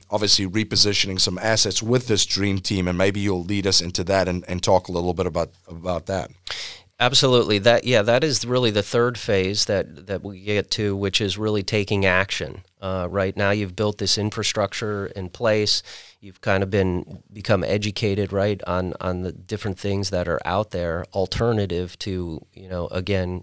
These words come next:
Speaker 2: what conventional wisdom is preaching. Um, and we find that, I mean, ninety percent of Americans have their assets in two places.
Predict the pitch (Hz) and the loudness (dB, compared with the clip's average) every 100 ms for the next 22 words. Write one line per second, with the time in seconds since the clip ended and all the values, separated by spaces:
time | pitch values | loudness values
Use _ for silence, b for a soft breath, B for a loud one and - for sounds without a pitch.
0 | - 92 90 - 95 95 92 - 85 98 | -12 -10 -10 -6 -2 -2 -2 -4 -4 -2
1 | 101 98 82 - 92 87 - 92 92 B | -2 -2 -4 -4 -6 -6 -4 -4 -6 B
2 | B B B - 104 107 107 101 - 120 | B B B -6 2 4 4 2 2 2
3 | 120 107 127 123 135 147 156 98 - 110 | 2 0 -2 2 6 6 6 6 4 4
4 | 113 104 - 110 123 123 151 139 131 - | 2 2 -4 -6 2 4 4 2 0 4
5 | 127 113 101 107 104 101 107 123 - 98 | 4 4 2 -2 0 2 2 2 0 -2
6 | 92 90 98 92 90 92 95 67 87 - | -2 -2 0 0 -2 -2 -2 0 0 0
7 | 107 - 92 117 113 104 98 82 - - | 0 -2 -2 -4 -4 -2 -2 -2 -6 -10